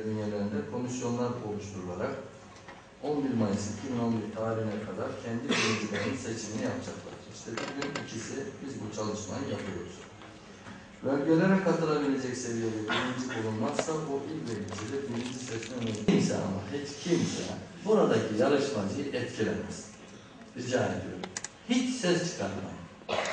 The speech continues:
Alkış yapabilirsiniz. Okuması bittikten sonra alkışlayabilirsiniz. Hiç kimse en ufak bir düzeltme yapmasın.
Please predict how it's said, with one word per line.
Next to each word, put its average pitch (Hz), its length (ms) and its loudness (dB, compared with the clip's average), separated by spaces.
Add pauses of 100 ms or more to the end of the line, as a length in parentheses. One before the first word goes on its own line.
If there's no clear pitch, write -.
(480)
Alkış 214 420 10
yapabilirsiniz. 95 680 4 (140)
Okuması 110 400 0 (100)
bittikten 110 420 -4
sonra 101 680 0
alkışlayabilirsiniz. - 920 0 (1160)
Hiç 254 200 4 (240)
kimse 180 680 4 (180)
en 254 180 8 (240)
ufak 190 360 6
bir 170 260 6
düzeltme 143 400 6
yapmasın. 107 500 0